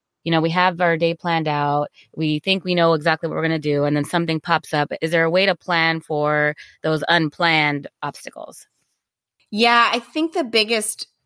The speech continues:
Speaker 2: uh, strategy there is making sure that you have buffer time. So whenever I plan out activities, things that I have to go do, or even work, I always, when I'm time boxing my day at home, I always plan for drive times,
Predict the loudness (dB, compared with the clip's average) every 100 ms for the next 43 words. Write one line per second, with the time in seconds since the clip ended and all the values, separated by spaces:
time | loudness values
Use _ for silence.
0 | _ _ _ 0 2 0 -4 -8 -18 _
1 | -20 _ _ _ -14 0 2 2 0 -4
2 | -4 -4 -6 -12 _ 0 0 0 -6 -8
3 | -4 -2 -2 -2 -4 -4 -4 -4 -6 -8
4 | -8 -6 -8 -6 -10 -6 -6 -6 -8 0
5 | 2 2 0 -6 _ 0 2 4 2 2
6 | 0 2 4 2 0 -6 -6 -6 -6 -6
7 | -4 -4 -6 -12 _ _ _ _ 0 4
8 | 4 2 0 0 0 0 0 0 0 -2
9 | -4 -4 0 0 0 -4 -2 -2 -2 0
10 | 2 4 4 2 0 -4 -2 0 -2 -2
11 | 0 -2 -2 -4 -4 0 2 2 0 -2
12 | _ _ _ _ _ _ -2 -2 -2 -6
13 | -4 0 0 -2 -14 _ -2 0 2 2
14 | 2 -2 -4 -6 -8 -2 -2 0 -2 0
15 | -2